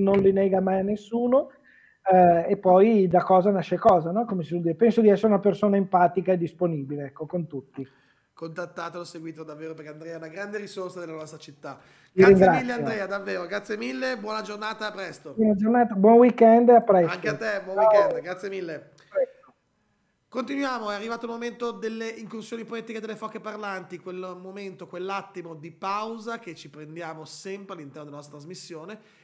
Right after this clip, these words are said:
Speaker 2: in cui poter riflettere grazie alle parole delle foche parlanti.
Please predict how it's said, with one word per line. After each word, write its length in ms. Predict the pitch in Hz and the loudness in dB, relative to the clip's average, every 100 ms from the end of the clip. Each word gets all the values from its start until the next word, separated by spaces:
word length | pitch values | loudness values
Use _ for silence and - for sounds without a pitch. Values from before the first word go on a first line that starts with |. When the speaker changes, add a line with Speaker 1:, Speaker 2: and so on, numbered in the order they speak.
| _ | _
Speaker 2:
in 240 | 170 202 | -18 -16
cui 360 | - 170 170 226 | -16 -16 -14 -14
poter 400 | 175 160 156 139 | -16 -16 -16 -14
riflettere 640 | 175 185 143 107 _ 147 | -14 -14 -16 -20 _ -20
grazie 640 | 147 147 110 - - 175 _ | -18 -16 -16 -18 -20 -20 _
alle 280 | 131 131 131 | -20 -16 -16
parole 540 | 127 170 165 143 170 185 | -18 -14 -12 -10 -12 -14
delle 160 | 214 | -18
foche 300 | 214 113 135 | -18 -20 -20
parlanti. 540 | - 165 156 117 117 | -20 -16 -16 -18 -20